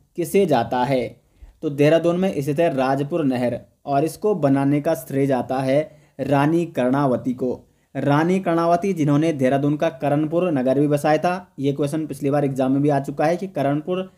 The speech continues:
जो नगर है देहरादून का, उसको किसने बसाया था? तो रानी कर्णावती ने। और देहरादून में जो राजपुर नहर है, इसको बनाने का श्रेय भी जाता है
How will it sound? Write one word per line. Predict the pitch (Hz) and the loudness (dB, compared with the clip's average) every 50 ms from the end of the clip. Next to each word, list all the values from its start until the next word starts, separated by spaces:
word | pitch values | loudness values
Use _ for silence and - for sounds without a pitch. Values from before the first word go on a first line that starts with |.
| _ _ _ _ _ - | _ _ _ _ _ -4
जो | 147 | 0
नगर | 143 139 135 139 156 - | 2 2 2 4 4 2
है | 175 160 | 2 2
देहरादून | 139 127 131 131 135 143 151 147 | 2 2 0 2 0 0 -2 0
का, | 165 165 | 0 -2
उसको | 170 - 160 156 - - - - 196 190 | -4 -4 -8 -12 -12 -12 -8 -6 -6 -6
किसने | 190 156 143 - 160 160 165 | -4 -6 -8 -6 -4 -4 -4
बसाया | 147 131 120 123 139 127 123 | -2 -4 -4 -2 -4 -4 -4
था? | 127 160 | -4 -4
तो | - 190 170 | -4 -4 -2
रानी | 147 127 127 135 151 151 | -2 0 0 0 0 0
कर्णावती | 143 - 123 120 113 113 113 113 117 123 | -2 -2 -2 -2 0 0 -2 -2 -2 -2
ने। | 120 117 113 - - _ _ _ _ _ _ _ _ _ - | -2 -2 -4 -6 -12 _ _ _ _ _ _ _ _ _ -6
और | 147 147 | -4 0
देहरादून | 139 151 156 170 180 180 190 190 | 4 4 4 4 2 2 0 -2
में | 190 196 | -2 0
जो | 196 214 | -2 -2
राजपुर | 180 147 139 135 143 147 156 147 202 202 190 | -2 0 -2 -2 0 -2 -2 -4 -4 -4 -2
नहर | 165 131 127 131 127 | -2 -2 0 0 0
है, | 139 143 - | 0 0 0
इसको | 123 - - - 185 | -2 -6 -8 -8 -8
बनाने | 160 139 127 127 123 127 131 | -4 -2 -2 0 0 0 0
का | 135 143 | -2 -4
श्रेय | 127 - - 120 120 123 | -6 -4 -4 -4 -2 -2
भी | 131 131 | -2 0
जाता | 127 123 117 117 127 127 | 0 0 -2 -2 -2 -2
है | 123 127 135 147 143 - | 0 0 0 0 -2 -4